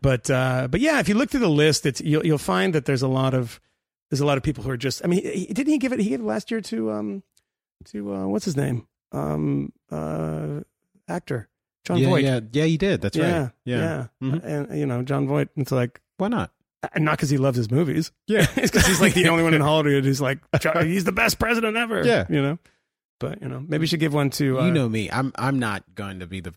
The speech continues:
Speaker 2: the person to be particularly concerned about that sort of stuff. It's all
Speaker 1: No, God.
Speaker 2: trifles.
Speaker 1: No, it's
Speaker 2: Um, Dawn to Decadence, originally published in two thousand,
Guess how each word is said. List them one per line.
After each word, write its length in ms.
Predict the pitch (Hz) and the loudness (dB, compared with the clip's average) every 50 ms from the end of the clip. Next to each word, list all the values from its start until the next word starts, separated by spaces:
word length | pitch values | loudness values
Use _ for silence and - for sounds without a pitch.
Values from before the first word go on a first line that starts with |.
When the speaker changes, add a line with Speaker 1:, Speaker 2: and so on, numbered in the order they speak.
| _ - | _ -10
Speaker 2:
the 100 | 107 98 | -10 -10
person 400 | - - 107 92 - - 90 87 | -8 -6 -6 -6 -6 -8 -10 -10
to 100 | - 92 | -12 -10
be 160 | 80 92 90 | -10 -10 -10
particularly 540 | - - 95 - - 98 - 95 92 90 82 | -10 -10 -10 -8 -8 -8 -6 -8 -8 -8 -10
concerned 400 | - - 87 - 95 90 87 80 | -12 -14 -12 -10 -10 -10 -10 -10
about 220 | 76 80 82 - - | -10 -10 -10 -8 -8
that 160 | 82 82 - | -8 -8 -6
sort 200 | - 92 80 78 | -6 -6 -8 -8
of 80 | 78 - | -6 -6
stuff. 460 | - - - - 67 69 - - _ _ _ - 107 | -4 -4 -4 -6 -10 -12 -12 -14 _ _ _ -12 -8
It's 200 | 107 101 120 113 | -4 -2 -2 0
all 120 | 113 113 | 0 -2
Speaker 1:
No, 60 | 101 | -2
God. 180 | 85 76 65 - | -2 -4 -4 -4
Speaker 2:
trifles. 680 | - - 117 95 90 - 95 80 78 - - - - - _ _ - | -4 -2 -2 -2 -2 -4 -6 -6 -4 -4 -4 -6 -6 -10 _ _ -2
Speaker 1:
No, 320 | 139 123 117 107 107 113 | 0 0 0 0 0 2
it's 100 | 113 113 113 | 2 2 0
Speaker 2:
Um, 60 | 113 | 0
Dawn 220 | 110 135 143 156 156 | 0 0 2 2 2
to 60 | 143 | 2
Decadence, 540 | 127 127 117 - 117 110 104 92 90 - - | 2 2 0 0 0 -2 -2 -4 -4 -4 -4
originally 400 | 120 117 120 110 113 104 110 104 | -2 -2 -2 -2 -2 -4 -4 -4
published 340 | - 110 101 107 101 - - | -4 -4 -4 -4 -6 -6 -6
in 100 | 101 90 | -8 -8
two 180 | - - 113 | -6 -6 -8
thousand, 600 | 101 - - 87 80 87 87 - 82 67 67 76 | -6 -6 -6 -6 -4 -4 -6 -8 -10 -12 -14 -16